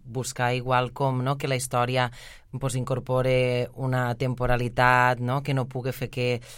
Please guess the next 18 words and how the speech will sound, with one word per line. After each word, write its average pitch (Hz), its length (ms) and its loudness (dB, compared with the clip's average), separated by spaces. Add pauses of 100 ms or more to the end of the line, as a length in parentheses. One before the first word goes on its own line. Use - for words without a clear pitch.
(100)
que - 120 -4
el 131 60 0
resultat 123 580 0
quede 123 280 0
caduc 123 480 0
en 123 140 0
el 117 60 0
moment 120 260 0
en 117 80 -2
què 123 100 -2
vegi 120 240 -2
la 120 140 0
llum... 127 460 2 (580)
Fa 135 240 -2
pensar-ho 135 580 0
d'una 131 220 -2
altra 113 560 -4
manera? 107 540 -6